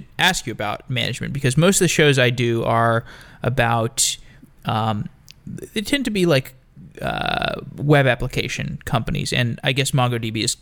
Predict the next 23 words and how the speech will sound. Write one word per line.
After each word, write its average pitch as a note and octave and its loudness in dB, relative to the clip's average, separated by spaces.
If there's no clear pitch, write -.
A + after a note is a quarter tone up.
kind B2 0
of A2 -2
becoming G3 0
one D3 4
with B2 -2
Atlas, B2+ 0
but - 2
you C3 0
start B2 4
out A2+ 2
as B2 -4
a A#2 -2
database B2+ 2
company. B2 0
And D3+ 2
I'm, E3+ 0
I'm E3 2
wondering, G3 8
what D#3 6
are C#3+ 6
the C#3 2
unique C3 4
aspects B2 0